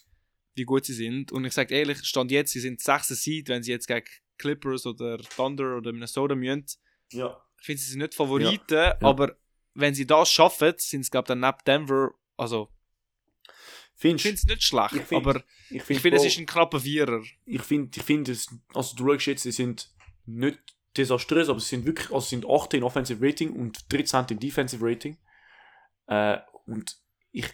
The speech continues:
Speaker 2: sehe nicht wirklich, wie sie defensive Step-Upen könnten. Also, ich, ich gl-, ich glaub, der Defensive Rating wird dort bleiben. Dreizehnte, das ist Average halt, fünfzehn ist Average, weil es hat ja dreißig Mannschaften. Ihr Net-Rating
Speaker 1: Mhm.
Speaker 2: ist positiv.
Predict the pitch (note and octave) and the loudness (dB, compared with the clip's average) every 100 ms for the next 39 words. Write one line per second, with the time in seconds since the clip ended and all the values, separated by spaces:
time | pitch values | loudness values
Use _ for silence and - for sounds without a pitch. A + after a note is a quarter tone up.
0 | - - - C3 C#3 B2 A#2 C3 B2+ A#2+ | -4 -2 0 0 -2 -8 -2 -2 -2 -4
1 | C3 B2+ A#2+ A2 B2+ - A2 - B2+ B2+ | -4 -4 -4 -2 -2 -2 -2 2 2 0
2 | A2+ A#2+ A2+ G#2+ - - A#2+ - A#2+ G#2+ | -6 -4 0 -2 -2 -2 -4 -2 -4 -4
3 | A2+ A2+ D3+ - - _ _ _ _ _ | -6 -6 -8 -10 -16 _ _ _ _ _
4 | _ - G#2+ A2 G#2+ G#2 - - - _ | _ -10 -4 0 0 -2 -8 -12 -14 _
5 | _ _ _ _ - - - - - A#2 | _ _ _ _ -16 -8 -4 -4 0 0
6 | A2+ B2+ B2 B2 A#2 A#2 A#2 A2+ A2+ - | 0 -2 -2 -4 -2 -2 0 -2 -6 -10
7 | - B2 - B2 - A#2+ B2 B2+ A2 B2 | -6 -6 -2 -4 -2 -2 4 4 4 -2
8 | A#2+ B2+ B2+ C3 A2+ A2 - - - - | -2 0 2 2 -2 -4 -8 -12 -20 -20
9 | - - _ G#2+ A#2 C#3 C3 C3 C3 - | -20 -20 _ -2 4 4 4 4 4 2
10 | B2 - G#2+ G#2 A#2 B2+ - G#2+ G2 A2+ | -2 0 0 0 2 2 0 -2 -2 -2
11 | A2 - A2+ B2+ B2 - C3+ - - - | -4 -4 -4 0 0 2 -2 -4 -18 -20
12 | - _ - _ - B2+ B2 C#3 C#3+ C3+ | -20 _ -20 _ -2 0 0 -2 0 0
13 | B2 A2 A#2+ - C#3 D3 - C3 C3 | -2 -4 -2 0 -2 -6 -10 -10 -10